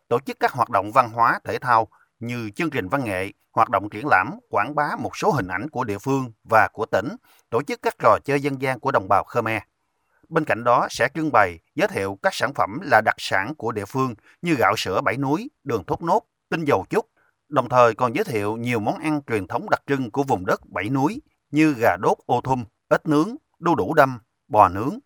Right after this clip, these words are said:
và các loại chè thốt nốt, thốt nốt sữa, bánh bò thốt nốt, bánh cà tum sẽ đem đến cho du khách thưởng thức những món ăn mang đậm nét văn hóa của đồng bào Khmer thật đặc sắc. Đặc biệt có hai sự kiện, đó là chương trình biểu diễn mô tô địa hình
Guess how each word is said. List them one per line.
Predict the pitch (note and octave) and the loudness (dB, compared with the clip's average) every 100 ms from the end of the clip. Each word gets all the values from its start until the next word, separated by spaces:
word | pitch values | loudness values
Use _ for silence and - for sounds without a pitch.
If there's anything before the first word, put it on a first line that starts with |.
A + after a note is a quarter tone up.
| _ - | _ -6
và | A#2+ A#2+ G#2+ | 2 2 2
các | G3+ | -2
loại | B2+ G#2 | 2 2
chè | G#2 G#2+ G2 - | 2 -2 -2 -4
thốt | G3 | -4
nốt, | C#3+ F#3 - _ _ | 0 0 0 _ _
thốt | - G3 | -4 0
nốt | G#3 - | 0 0
sữa, | G#2 F#2+ C#3+ B3+ _ _ _ | -2 0 -2 -4 _ _ _
bánh | D3+ G3+ | 2 6
bò | A2+ F2+ | 4 4
thốt | D#3+ F3+ | -4 0
nốt, | G#3 - _ - | 0 0 _ -4
bánh | C#3 G#3+ | -4 2
cà | B2+ - | 0 2
tum | A#2+ A#2+ - _ _ | -2 -2 -12 _ _
sẽ | - A2 C3 | -2 0 2
đem | C3 A#2 | 2 2
đến | A#2 F#3 - | 0 0 -4
cho | C#3 A#2+ A2+ | 6 8 8
du | B2 G2+ | 2 -6
khách | - G#3 _ | -2 -4 _
thưởng | A2 G#2+ | -8 -2
thức | A3+ | -2
những | A#2 B2 | -2 0
món | E3+ | 0
ăn | - C3 A#2+ A#2 | 0 -6 -6 -4
mang | F3 D3 | -2 0
đậm | F#2 G#2+ | -2 -2
nét | E3 - | -4 0
văn | C3 A2+ | 0 0
hóa | A#2 C#3+ - | 2 2 2
của | D3+ | 0
đồng | A2 G2 | 2 2
bào | F#2 | 2
Khmer | - A#2+ A#2 A2+ G2+ - | 2 -2 -2 -4 -6 -4
thật | A2 - | -4 -4
đặc | B2+ G#2 | -6 -4
sắc. | - G3 _ _ _ _ _ - | -2 -2 _ _ _ _ _ -2
Đặc | B2 | 2
biệt | B2 A2+ | 4 2
có | G#3+ | 2
hai | F#3+ F3 | -2 -2
sự | B2 | -6
kiện, | - G#2 G#2 - _ - | -4 -4 -2 -6 _ 0
đó | E3 | 4
là | D#3 G#2 | 6 4
chương | - D#3 | 4 -2
trình | C#3 G2+ | 0 -2
biểu | G2 B2+ | -2 -4
diễn | G#2+ F#2+ E3+ | -4 -6 -2
mô | C3+ | 0
tô | A#2 A#2+ A2 | 4 4 4
địa | G2 | 0
hình | G#2+ G2 | -2 -2